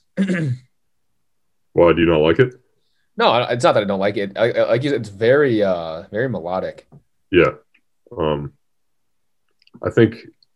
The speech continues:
Speaker 2: I don't know what album Führerfrei is on, but that's an honorable mention. Uh,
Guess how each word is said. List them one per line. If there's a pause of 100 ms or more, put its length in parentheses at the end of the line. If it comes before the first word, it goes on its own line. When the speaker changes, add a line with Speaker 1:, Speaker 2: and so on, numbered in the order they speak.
(840)
Speaker 2:
I
don't
know
what
album
Führerfrei
is
on,
but
that's
an
honorable
mention. (220)
Uh,